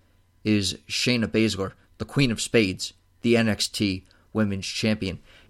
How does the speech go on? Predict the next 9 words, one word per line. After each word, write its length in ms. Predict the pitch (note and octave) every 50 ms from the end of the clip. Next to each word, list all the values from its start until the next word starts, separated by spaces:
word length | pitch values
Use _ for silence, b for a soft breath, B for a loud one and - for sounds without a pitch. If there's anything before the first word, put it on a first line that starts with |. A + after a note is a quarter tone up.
| -
Io 240 | F#3+ G#3+ G#3+ G#3 G3
Shirai 500 | - - - F#3 F3 E3+ E3+ F3 F#3 D#3+ -
and 180 | B2+ C3+ C3
Kairi 420 | - - - D#3 D#3+ D#3+ D#3 D#3 C#3+
Sane 520 | - - - D#3+ D#3 D#3+ D#3+ D#3+ D#3 -
claiming 580 | - - - D3 C#3+ C#3 C#3 C3+ C3 B2+ B2 A2
that 340 | A2+ A#2+ A#2 A#2 A2+ - b b b b b b _ _ -
competition 1080 | - E3 G3 A3+ A3 A3+ G3+ - - - F3 E3 - - F#3 F3+ F3 E3+ - - A2 -
does 360 | B2 C3 D3 D#3+ D3 C#3+